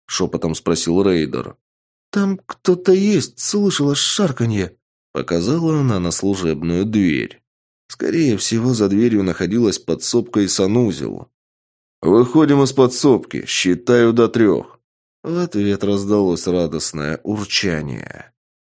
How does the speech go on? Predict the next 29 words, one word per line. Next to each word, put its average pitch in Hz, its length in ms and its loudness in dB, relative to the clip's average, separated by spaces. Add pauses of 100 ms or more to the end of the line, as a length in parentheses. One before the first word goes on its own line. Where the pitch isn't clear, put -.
(280)
Пират 98 420 2
силой 170 520 2
ударил 123 360 4
берцем 117 540 0
по 104 100 0
двери 101 300 2
немного 143 500 0
в 131 60 -4
стороне 98 500 -2
от 73 120 -8
замка. 87 760 -4
С - 140 -8
хрустом 92 580 0
и 85 40 0
треском 127 680 0
дверь 143 320 0
распахнулась, 135 960 -2
повиснув 104 680 -2
на 110 120 0
верхней 80 400 -2
петле. 82 720 -2 (300)
От 180 240 -2
удара 123 420 4
хрупкое 104 600 0
тело 101 300 2
девушки, 98 440 -2
стоявшей 82 600 0
за 90 160 2
дверью, 78 440 0